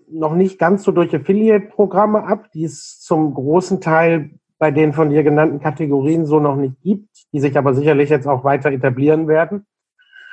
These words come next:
Äh, ja, wir sehen halt, es sind entweder nicht physische Güter, die zu Hause konsumiert werden können, die sind sehr stark natürlich, wie die Streaming-Dienste,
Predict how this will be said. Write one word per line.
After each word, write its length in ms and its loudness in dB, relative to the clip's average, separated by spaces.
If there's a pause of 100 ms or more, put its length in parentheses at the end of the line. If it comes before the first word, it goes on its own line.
(160)
Äh, 240 2
ja, 160 2
wir 140 2
sehen 260 2
halt, 320 2
es 160 -8
sind 300 -2
entweder 360 0
nicht 240 -2
physische 460 0
Güter, 540 2
die 280 -8
zu 160 0
Hause 220 2
konsumiert 600 0
werden 340 0
können, 260 0
die 100 -4
sind 180 -4
sehr 160 0
stark 400 0
natürlich, 560 -2
wie 60 -10
die 100 -12
Streaming-Dienste, 1120 -2